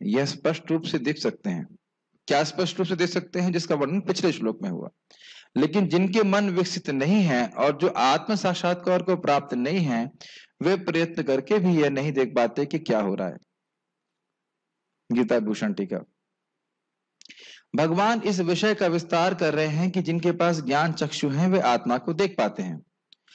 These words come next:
इस तथ्य को पिछले श्लोक में कहा गया था कि पश्यन्ति ज्ञान चक्षुषः, अर्थात ज्ञानी पुरुष आत्मा को देख पाते हैं। ये तो अभी बोला गया था।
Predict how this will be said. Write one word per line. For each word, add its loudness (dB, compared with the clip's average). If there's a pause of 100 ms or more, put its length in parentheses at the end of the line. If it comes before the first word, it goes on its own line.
(320)
इस 0
तथ्य -2
को 2
पिछले 0
श्लोक -2
में -4
कहा 0
गया 2
था 0
कि -2
पश्यन्ति 0
ज्ञान 0 (340)
चक्षुषः, 0
अर्थात -2
ज्ञानी 2
पुरुष 0
आत्मा 0
को -2
देख -2
पाते -2
हैं। -8
ये -16
तो -4
अभी -2
बोला 2
गया 0
था। -8